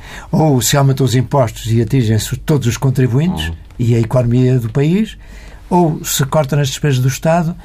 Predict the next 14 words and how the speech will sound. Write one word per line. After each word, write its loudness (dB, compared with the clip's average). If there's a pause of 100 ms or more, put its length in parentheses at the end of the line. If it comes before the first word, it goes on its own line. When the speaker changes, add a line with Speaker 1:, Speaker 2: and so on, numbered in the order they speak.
(600)
Speaker 1:
e 2
eu 4
diria 2
que -2
é 2
inevitável, 2
pelo 2
menos 2
em 2
alguma 2
parte, -2
que -2
isso, -4 (640)
eh, -10